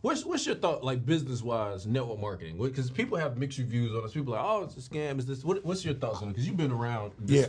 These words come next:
Speaker 2: I
Speaker 1: space.
Speaker 2: think network marketing is really the new, and I shouldn't say new 'cause so, it's been around for so long, but how people look at real estate.
Speaker 1: Mm-hmm.
Speaker 2: Don't nobody look at real estate as a scam.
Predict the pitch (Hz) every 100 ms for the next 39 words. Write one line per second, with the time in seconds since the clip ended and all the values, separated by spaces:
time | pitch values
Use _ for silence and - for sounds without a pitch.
0 | - 165 208 202 202 - 143 175 - 165
1 | 143 139 160 165 156 131 120 110 - -
2 | - - - - 131 104 98 107 156 156
3 | 127 110 101 - - - - - - -
4 | - - - - - - - - - -
5 | - 101 123 117 123 147 147 139 151 -
6 | - 127 127 135 147 165 117 143 117 101
7 | 127 117 107 135 123 110 101 117 120 131
8 | 107 110 107 117 104 - - - - -
9 | 123 - 135 127 160 135 131 131 120 120
10 | 120 107 101 82 - 110 98 101 120 127
11 | 175 190 175 151 131 143 139 139 120 110
12 | - 123 123